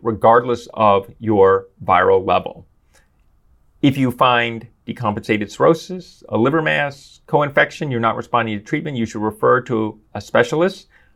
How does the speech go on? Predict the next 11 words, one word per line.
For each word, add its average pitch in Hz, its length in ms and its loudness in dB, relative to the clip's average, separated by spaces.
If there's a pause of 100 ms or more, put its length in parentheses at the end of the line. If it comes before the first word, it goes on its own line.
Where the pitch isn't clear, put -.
(120)
Our 139 220 2
first-line 156 480 -2
therapies, 147 480 -2
they're 143 200 2
all 143 260 2
excellent. 104 480 -6
Entecavir, 117 640 -4
tenofovir, 113 800 -2 (260)
disoproxil, 120 720 -4
tenofovir, 113 540 -4
alafenamide. 120 800 -4